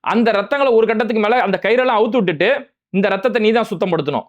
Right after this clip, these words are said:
அதுவும் உன்னோட நாக்கால நீ சுத்தப்படுத்தணும்" அப்படி சொல்லி சித்திரவதை பண்றான். வேற வழி இல்லாம தன்னோட நாக்கால இந்த ரத்தத்தை சுத்தப்படுத்துறாங்க. அப்படி சுத்தப்படுத்தும் போதெல்லாம் திரும்ப சாட்டையை வச்சு அடிக்கிறான். அவ்வளோ பெரிய கொடுமை சித்திரவதை செய்யப்பட்டு, கடைசியில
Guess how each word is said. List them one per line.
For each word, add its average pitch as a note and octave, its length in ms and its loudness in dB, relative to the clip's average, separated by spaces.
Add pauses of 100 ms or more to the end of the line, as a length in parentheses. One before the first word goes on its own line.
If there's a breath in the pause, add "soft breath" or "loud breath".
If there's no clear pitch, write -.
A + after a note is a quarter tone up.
அதுவும் G#3+ 360 2
உன்னோட - 20 0
நாக்கால G#3 640 0
நீ A#3 80 2
சுத்தப்படுத்தணும்" E3+ 720 -2
அப்படி F3 320 -2
சொல்லி G#3 240 0
சித்திரவதை F#3 500 -2
பண்றான். C#3+ 180 -2 (100)
வேற F#3 180 0
வழி F#3+ 180 2
இல்லாம A3 240 2
தன்னோட F#3+ 320 -2
நாக்கால G3 340 -2
இந்த F#3+ 120 -2
ரத்தத்தை F3 380 -2
சுத்தப்படுத்துறாங்க. D#3 680 -4 (340)
அப்படி E3+ 360 0
சுத்தப்படுத்தும் C4 560 -2
போதெல்லாம் B3 680 0
திரும்ப E4 360 2
சாட்டையை B3+ 260 0
வச்சு A3 240 2
அடிக்கிறான். E3+ 340 -2 (100)
அவ்வளோ C4+ 340 2
பெரிய A#3 240 0
கொடுமை B3 260 0
சித்திரவதை A#3 400 0
செய்யப்பட்டு, G3 540 0 (420)
கடைசியில A#3 300 0